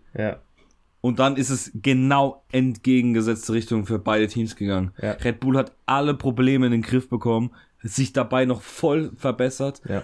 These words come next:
Speaker 2: und bei Ferrari ging gar nichts mehr. Ich
Speaker 1: Ja.
Speaker 2: weiß, alleine in Aserbaidschan war der Tiefpunkt, Mann.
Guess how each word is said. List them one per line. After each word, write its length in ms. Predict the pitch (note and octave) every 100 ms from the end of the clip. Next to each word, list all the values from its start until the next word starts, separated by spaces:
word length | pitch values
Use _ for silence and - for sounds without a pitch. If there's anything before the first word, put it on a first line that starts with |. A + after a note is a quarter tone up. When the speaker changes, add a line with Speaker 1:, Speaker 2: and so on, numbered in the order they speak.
| -
Speaker 2:
und 60 |
bei 120 | G#2+ A2+
Ferrari 400 | A#2+ A#2 C3+ A#2
ging 260 | A2+ G2
gar 260 | - C3+ C3+
nichts 220 | B2 -
mehr. 260 | G#2+ G2 F#2+ - - - _
Ich 160 | - -
Speaker 1:
Ja. 60 | C#3
Speaker 2:
weiß, 240 | D3+ C#3+
alleine 500 | C3+ C#3+ D#3 E3+ D#3
in 260 | - B2+ -
Aserbaidschan 760 | A#2+ B2 B2 A2 A2 C3 B2 A#2+
war 80 | A2+
der 180 | G#2+ F#2
Tiefpunkt, 480 | C#3 C#3+ - A#2 G2
Mann. 260 | G2 F#2